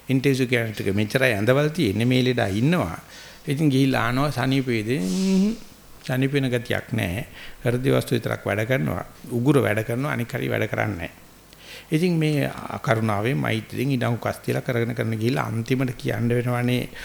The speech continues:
ඔය ප්ලග් එක ගලවලා දාන්න. එහෙම නැත්නම් මෙයා කෙලවර කරන්න කියලා. ඒ නිසා මේ ආදරෙන් ගිහිල්ලා ගිහිල්ලා එක තැනකදී යාම තීන්දුව කරනවා "ඔක මටලා දාපන්" කියලා. මොකද මේ වෛද්‍ය විද්‍යාවට කොහොමඩක්වත් ඒ යුතනීචා ප්‍රශ්නේදී මේ මාරාන්තික,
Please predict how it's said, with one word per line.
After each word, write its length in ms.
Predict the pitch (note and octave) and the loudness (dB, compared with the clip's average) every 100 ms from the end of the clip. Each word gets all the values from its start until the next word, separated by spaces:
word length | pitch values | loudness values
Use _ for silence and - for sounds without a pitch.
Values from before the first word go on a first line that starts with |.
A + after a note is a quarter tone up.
| - | -10
ඔය 140 | - C3 | -2 -2
ප්ලග් 320 | - G#2+ A2 | 0 -2 0
එක 120 | A2+ | 0
ගලවලා 380 | G#2+ G2 A2+ A#2 | 0 0 2 4
දාන්න. 320 | A#2+ F#2+ E2+ F2 F#2 - - - - - - - - - - - - - - - | 2 2 0 -2 -4 -8 -14 -16 -18 -16 -16 -16 -18 -16 -16 -16 -20 -20 -20 -10
එහෙම 180 | - B2+ | 2 4
නැත්නම් 240 | A2 A#2 | 4 2
මෙයා 260 | A2+ A2 G#2+ - | 0 -2 -4 -6
කෙලවර 380 | - B2+ D3+ F#3 | -2 2 4 4
කරන්න 340 | F3+ F3 E3+ | 2 0 0
කියලා. 280 | D#3+ D#3+ D3+ - - - - - - - - - - | -2 -4 -6 -10 -10 -8 -8 -12 -20 -20 -20 -20 -2
ඒ 140 | D#3 | 2
නිසා 220 | D3+ D#3 | 2 4
මේ 180 | E3 D3+ C3+ | 4 4 2
ආදරෙන් 500 | B2 C3+ D#3+ D#3+ D3+ | 2 2 0 0 0
ගිහිල්ලා 340 | C3+ D#3 E3+ | 2 2 0
ගිහිල්ලා 280 | D#3 F#3 F3 | 0 0 0
එක 80 | D3 | 2
තැනකදී 540 | C#3 C#3+ D#3+ F3 G3+ | 2 2 2 0 2
යාම 260 | F#3 D#3+ F#3+ | 4 6 4
තීන්දුව 380 | G3 F#3+ D3 B2+ | 4 0 0 0
කරනවා 260 | B2+ E3+ | 0 0
"ඔක 120 | G3 E3+ | -2 0
මටලා 300 | C#3 A#2 G2 | 0 -2 -4
දාපන්" 280 | D2+ - - | -6 -12 -14
කියලා. 260 | - - - - - - - - - - - | -16 -16 -20 -20 -20 -20 -20 -20 -20 -20 -2
මොකද 160 | C3 | 2
මේ 160 | D3+ C3+ | 2 0
වෛද්‍ය 340 | A2 A#2 A#2+ | 0 -2 0
විද්‍යාවට 480 | C#3 C#3+ D#3+ E3 F#3+ | 0 0 2 2 2
කොහොමඩක්වත් 680 | - A2 B2+ C#3 - F3+ - | 2 2 2 0 0 -4 -2
ඒ 120 | D3+ | 0
යුතනීචා 580 | A#2 A#2 C#3 D3 D3 D3 | 0 0 0 0 -2 -4
ප්‍රශ්නේදී 580 | - A2 D3+ F3+ B2 A#2 | -2 -2 0 0 2 2
මේ 160 | A#2 A2+ | 0 0
මාරාන්තික, 640 | A2 G#2+ A#2 A#2 - | -2 -2 0 -2 -2